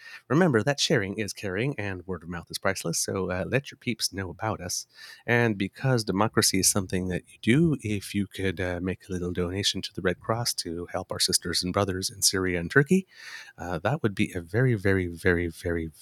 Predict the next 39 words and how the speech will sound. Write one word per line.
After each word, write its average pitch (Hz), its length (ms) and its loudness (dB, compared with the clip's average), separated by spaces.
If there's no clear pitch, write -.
very 80 260 2
nice 78 360 2
thing 80 300 -4
for 85 140 -8
you 82 220 -6
to - 120 -2
do, 85 260 -6
and 165 280 6
right 165 260 8
neighborly 80 560 0
as - 140 -4
well. - 220 -10
If 143 180 6
you 170 60 4
really 202 220 8
like 127 220 6
this 131 160 2
podcast, 110 580 -2
you 98 100 -4
can 98 180 0
find 98 220 2
us - 140 0
on 143 140 6
the 104 80 2
Crier 90 320 4
Media 90 260 4
Network, 131 420 4
as - 180 6
well 101 160 6
as 90 120 2
Beaver 95 380 4
Grizzly 101 540 6
friendly 98 380 2
platforms. 139 540 4
Stars - 320 4
and 101 80 2
reviews 95 300 2
are 92 60 4
appreciated. 143 640 0